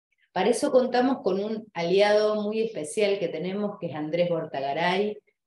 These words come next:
que nos acompaña muchas veces en estos espacios de Cibercafé y nos ayuda con sus conocimientos y con su preparación a moderar y, este,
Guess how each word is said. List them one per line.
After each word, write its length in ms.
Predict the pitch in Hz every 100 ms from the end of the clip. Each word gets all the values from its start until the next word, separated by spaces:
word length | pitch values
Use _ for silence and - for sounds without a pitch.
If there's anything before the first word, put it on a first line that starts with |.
| _ _
que 280 | 165 180 180
nos 180 | 160 -
acompaña 840 | 160 160 160 180 202 190 180 - - _ -
muchas 480 | 175 208 208 202 185
veces 640 | 196 - - 190 185 -
en 120 | - 170
estos 320 | 151 170 165
espacios 520 | 151 - 160 165 160
de 100 | 156
Cibercafé 1040 | 156 170 170 - 156 - 175 180 180 - _ -
y 80 | 165
nos 240 | 165 -
ayuda 640 | 165 - 226 185 160 151
con 200 | - 147
sus 220 | 147 156 -
conocimientos 800 | 151 147 - 156 185 185 180 156 143
y 40 |
con 180 | 147 135
su 180 | 139 151
preparación 960 | 151 139 135 139 - 190 185 185 196 -
a 320 | 165 165 175 - - _ -
moderar 800 | 170 170 175 180 185 190 185 180 -
y, 440 | 185 185 185 - -
este, 680 | 123 - 151 147 143 -